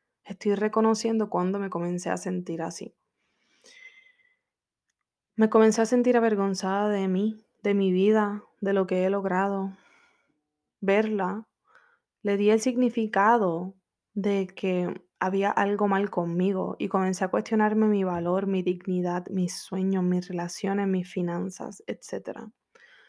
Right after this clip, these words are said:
No es justo que me compare así con otras personas en mi vida o en las redes, que compare mi físico, mi valor, mis sueños, mis acciones.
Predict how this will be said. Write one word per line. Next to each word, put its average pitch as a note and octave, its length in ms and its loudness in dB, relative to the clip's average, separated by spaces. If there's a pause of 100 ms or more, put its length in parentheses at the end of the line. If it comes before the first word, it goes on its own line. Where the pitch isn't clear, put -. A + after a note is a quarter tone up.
(460)
No A3+ 100 6
es G#3+ 80 4
justo G#3+ 380 0
que G3 80 -4
me F#3 120 0
compare F3+ 360 -2
así G3 280 -4
con F#3+ 180 -2
otras F#3+ 260 -4
personas G3 460 -2
en G3 140 2
mi F#3 120 2
vida G#3 280 4
o F#3+ 80 2
en F3+ 100 0
las F3 140 -2
redes, F#3 520 -4 (280)
que - 120 -8
compare F#3 380 0
mi G3 160 0
físico, G3 520 -4
mi F#3 160 0
valor, F3+ 340 2
mis F#3+ 220 -2
sueños, F#3+ 340 -2
mis F#3+ 180 -2
acciones. F#3 760 -6